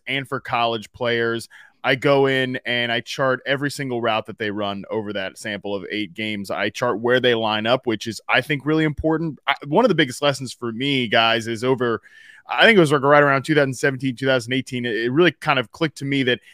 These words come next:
everything with wide receivers really starts at alignment and deployment. So, I, I, and then evaluating from there, it, it, it all goes within that context. Like, what one guy does, and there's so many good examples in this draft class where we can get micro with this whole thing, but from a macro stance,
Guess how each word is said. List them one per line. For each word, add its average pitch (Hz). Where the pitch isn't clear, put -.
everything 220
with 156
wide 156
receivers 143
really 156
starts 143
at 123
alignment 120
and 110
deployment. 104
So, 110
I, 123
I, 117
and 139
then 147
evaluating 127
from 117
there, 117
it, 113
it, 131
it 156
all 165
goes 139
within 127
that 110
context. 117
Like, 117
what 135
one 160
guy 147
does, 135
and 120
there's 127
so 143
many 120
good 117
examples 113
in 110
this 110
draft 113
class 104
where 123
we 127
can 120
get 110
micro 120
with 113
this 113
whole 110
thing, 110
but 113
from 127
a 120
macro 123
stance, 113